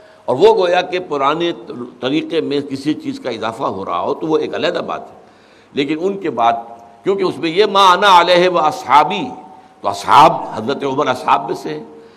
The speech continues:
और असहाब ही नहीं बल्कि आप जो हैं खुलफाए अरबा में से हैं, खलीफा सानी हैं,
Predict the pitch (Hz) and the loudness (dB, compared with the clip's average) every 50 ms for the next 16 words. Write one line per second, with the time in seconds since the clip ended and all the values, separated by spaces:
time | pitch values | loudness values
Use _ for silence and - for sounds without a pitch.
0 | _ _ _ _ - 120 101 92 107 - - 104 117 151 170 180 185 175 165 170 | _ _ _ _ -4 -4 -2 -4 -6 -2 0 4 6 6 6 4 0 -2 -4 -4
1 | 156 139 123 110 - - 113 104 110 110 98 98 107 107 117 120 117 - 113 117 | -4 -6 -8 -10 -8 -6 -4 -2 -2 -4 -4 -8 -6 -6 -6 -6 -6 -8 -6 -6
2 | 120 113 - 107 123 113 - - 113 139 160 190 202 - - 156 147 143 143 - | -6 -4 -2 -2 -2 -2 -2 -2 -2 -2 -2 -2 -4 -8 -10 -10 -10 -12 -12 -14
3 | - - - - _ _ _ _ _ _ - 131 127 135 135 131 127 123 113 - | -16 -20 -20 -20 _ _ _ _ _ _ -6 -6 -4 -4 -4 -4 -4 -6 -6 -8
4 | - 95 107 139 170 180 160 143 131 - - - - | -6 -6 -6 -4 -4 -4 -4 -4 -6 -8 -10 -14 -18